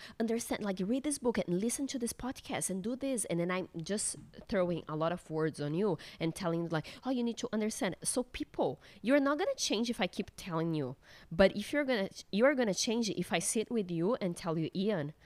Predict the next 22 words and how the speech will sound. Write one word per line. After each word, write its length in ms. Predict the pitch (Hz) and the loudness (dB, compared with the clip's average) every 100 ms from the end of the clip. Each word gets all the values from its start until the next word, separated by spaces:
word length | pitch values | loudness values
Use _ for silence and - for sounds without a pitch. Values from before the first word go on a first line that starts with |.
| - - 165 | -20 -10 -4
I'm 120 | 180 | -4
here 280 | 196 170 151 | -2 0 0
with 200 | 151 147 | -2 -4
you. 180 | 135 - | -6 -4
I'm 140 | 156 160 | -2 2
here 180 | 165 | 2
to 120 | 156 - | 0 -2
support 540 | 147 - 156 156 - | -4 -2 0 0 0
you. 80 | 196 | 0
Whatever 380 | 175 143 147 180 | 0 0 0 0
you 120 | 214 | 0
need, 240 | 196 180 - | 0 -2 -4
I'm 180 | 156 160 | -4 -2
here, 220 | 175 196 | 0 0
and 120 | 202 | 0
I'm 120 | 165 | -2
gonna 240 | 156 156 143 | -2 -2 -2
love 180 | 143 147 | -4 -4
you 100 | 151 | -2
the 100 | 151 | 0
way 140 | 156 | 2
you 240 | 151 143 | 2 0